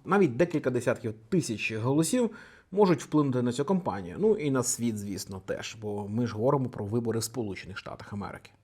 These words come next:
Лише перемога в цих трьох штатах дає Трампу можливість стати знову діючим президентом. І проти Байдена грає і те, що він на сьогодні діюча влада, і багато хто пов'язує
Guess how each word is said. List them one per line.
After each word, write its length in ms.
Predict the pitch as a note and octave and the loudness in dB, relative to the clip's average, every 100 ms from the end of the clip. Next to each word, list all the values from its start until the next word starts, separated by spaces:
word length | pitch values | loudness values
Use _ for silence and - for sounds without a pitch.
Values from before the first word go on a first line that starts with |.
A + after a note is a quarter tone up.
| - | 4
Лише 240 | F3+ C4 | 6 6
перемога 460 | A#3+ G#3 G#3 F#3 C#3+ | 6 4 6 8 6
в 80 | - | 6
цих 220 | D#3+ B2 | -2 0
трьох 200 | D3 D3 | -2 0
штатах 460 | - A#3 F#3+ C3+ | 6 6 6 0
дає 500 | A#2+ C#3 G3 A#3+ F3+ A2 - - | 0 0 2 0 -2 -2 -14 0
Трампу 380 | D#3 F3 C#3 | 2 2 0
можливість 760 | A2 A2 C3 D3 A#2 G#2+ - - | -4 -2 0 0 -2 -6 -14 -20
стати 360 | - B2+ B2 G2 | -2 -2 0 -8
знову 420 | A2 A2 F#2 F2+ - - _ - | -6 -6 -8 -12 -18 -20 _ -8
діючим 480 | G#2 A#2+ G#2+ G2+ F2+ | 4 4 4 -2 -6
президентом. 680 | - A#2+ C3 F3+ D3 G#2+ G2 - - - _ - | 4 6 8 10 10 8 -2 -6 -18 -20 _ 0
І 240 | C3 C3+ | 4 4
проти 540 | C3+ - F3 E3+ D3+ - | 2 6 6 8 4 6
Байдена 420 | C3 G#3+ C3+ G#2+ | 8 8 8 2
грає 300 | G#2 C3 A#2 | 0 2 2
і 40 | B2 | 4
те, 180 | A3 | 4
що 160 | F3 A#2 | 4 0
він 200 | D#3 D#3 | -2 -4
на 100 | A#2 | -6
сьогодні 300 | A2 C3+ C#3 | -4 -2 0
діюча 300 | C3 D#3 D#3+ | 2 2 2
влада, 460 | G3+ B3 G3+ A2+ G2+ - | 4 8 8 6 -2 -6
і 320 | F#2+ G#2 G#2 | -10 -8 -4
багато 360 | B2+ A3 F3+ | -2 0 -2
хто 260 | A2+ - F#3 | -4 2 2
пов'язує 800 | - A2 C3 D#3 C#3+ B2+ A#2 G#2+ | 2 -2 2 4 4 4 2 0